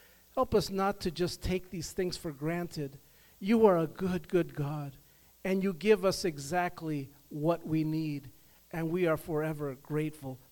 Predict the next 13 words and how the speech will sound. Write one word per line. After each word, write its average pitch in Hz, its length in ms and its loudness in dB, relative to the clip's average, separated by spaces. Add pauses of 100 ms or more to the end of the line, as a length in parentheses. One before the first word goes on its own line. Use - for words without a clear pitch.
for 143 280 -2
that. 123 280 -8 (1040)
Amen. 190 580 4 (400)
Amen. 175 360 4
Do 170 80 0
you 247 80 4
receive 240 460 4
that 226 200 6
today? 220 320 6
Are 214 80 10
you 233 160 6
thankful 247 480 4
today? 233 480 8